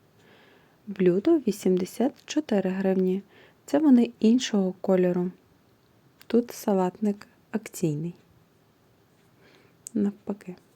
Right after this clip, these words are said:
Ємності для зберігання сипучих продуктів. Найменше чотириста мілілітрів, тридцять чотири гривні. Вісімсот мілілітрів об'єм, сорок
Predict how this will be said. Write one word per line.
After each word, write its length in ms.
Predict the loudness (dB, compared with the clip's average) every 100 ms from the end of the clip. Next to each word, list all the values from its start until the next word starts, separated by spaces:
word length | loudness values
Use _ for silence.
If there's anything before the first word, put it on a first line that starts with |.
| _ _ _ _ _ _ -20 _ _ _
Ємності 680 | 2 4 4 4 0 0 0
для 200 | 2 0
зберігання 680 | 2 2 2 2 4 4
сипучих 640 | 4 -2 -4 -2 -2 -2 -8
продуктів. 720 | -8 -6 -4 -4 -6 -10 -10 -12 -20 -8 2
Найменше 580 | 4 6 4 2 -2 -4
чотириста 640 | -6 -4 0 0 0 2
мілілітрів, 640 | 2 2 0 0 0 -4 -6 -20 -20 -2
тридцять 400 | 2 2 2 0
чотири 380 | -2 -2 0 0
гривні. 520 | -2 -2 -2 -2 -4 -8 _ _ _ _ _ -20 0
Вісімсот 540 | 0 2 0 0 -2 0
мілілітрів 640 | 0 2 2 0 0 -4 -4
об'єм, 460 | -2 2 4 4 0 _
сорок 420 | -12 -2 2 2